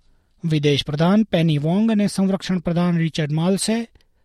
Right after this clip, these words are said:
સક્રિય જ્વાળામુખીની ધાર પર આયોજિત એક હસ્તાક્ષર સમારોહમાં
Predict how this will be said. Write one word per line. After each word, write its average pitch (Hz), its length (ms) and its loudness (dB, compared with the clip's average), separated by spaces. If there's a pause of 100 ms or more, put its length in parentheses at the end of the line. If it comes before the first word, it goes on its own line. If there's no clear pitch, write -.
સક્રિય 247 600 2
જ્વાળામુખીની 202 800 4
ધાર 170 300 4
પર 190 200 0
આયોજિત 180 480 2 (260)
એક 170 320 -4
હસ્તાક્ષર 185 560 -2
સમારોહમાં 156 760 0